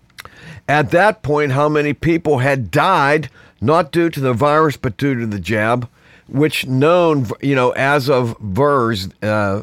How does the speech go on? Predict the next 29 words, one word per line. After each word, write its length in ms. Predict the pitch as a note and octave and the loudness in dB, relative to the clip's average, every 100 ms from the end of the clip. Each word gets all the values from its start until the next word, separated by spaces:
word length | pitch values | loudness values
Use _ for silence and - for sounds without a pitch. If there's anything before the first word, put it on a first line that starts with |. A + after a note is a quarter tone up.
| - | -10
V, 640 | F#2+ B2+ C3 B2+ B2+ B2 _ _ _ _ _ _ _ _ _ _ - | -8 -4 -2 -2 -4 -6 _ _ _ _ _ _ _ _ _ _ -6
uh, 340 | B2+ C#3 A#2+ | 0 2 0
V 380 | G2+ C#3+ D3+ D3 | 0 0 0 0
A 420 | C#3 C3+ C#3 A2 | 0 0 -2 -4
E 180 | - B2 | -6 -4
R 220 | A#2 A2+ | -2 0
S, 400 | A2 A#2+ A2+ - | 0 -2 -6 -12
Vaccine 640 | - C3 C3 B2+ C#3+ C#3 A#2 | -6 -4 -4 -4 -4 -2 -2
Adverse 560 | A#2 B2 A2+ A#2 G#2+ | -2 -2 -2 -2 -4
Event 400 | G2 G#2+ G#2 A#2+ | -6 -4 -2 -4
Reporting 520 | F2 G2+ - A#2+ A#2+ | -4 -6 -4 -4 -4
System, 560 | A#2+ B2+ B2 - B2+ A#2+ _ _ _ _ - - _ _ | -6 -8 -8 -6 -4 -6 _ _ _ _ -20 -20 _ _
as 220 | - A#2 | -4 -2
the 80 | G2+ | -2
vers 420 | F#2+ B2 C3 B2+ | -2 0 0 -2
data 540 | F#2 A2+ A2 A2 G#2+ G#2 _ _ _ | -2 -2 0 0 -2 -4 _ _ _
was 180 | G2+ A#2 | -4 -2
around 340 | B2 A#2+ A#2+ A#2 | 0 0 -2 -2
fifteen 560 | - D3 - C#3+ C3 | -2 -4 -4 -4 -4
thousand, 520 | A#2 B2 B2 C3 B2 | -4 -4 -2 -2 -2
and 120 | B2+ A#2+ | -2 -2
again, 280 | A2+ A#2 | -2 -2
I'm 120 | A2 G#2 | 0 -2
approximating, 960 | F#2+ G#2 G2 F#2 G2+ G2 G2+ G2+ G#2+ - - _ _ _ | -2 -2 -4 -6 -6 -4 -2 -2 -6 -8 -20 _ _ _
and 360 | - A#2 A#2 A#2 | -4 0 0 0
a 120 | A2 | -2
couple 400 | G#2 B2 C#3+ E3 | -2 -2 0 0
hundred 300 | C3 A#2+ A#2 | 0 -2 -4
thousand, 640 | - A#2 A#2 A2 A#2 G#2+ | -4 -2 -2 -2 -4 -4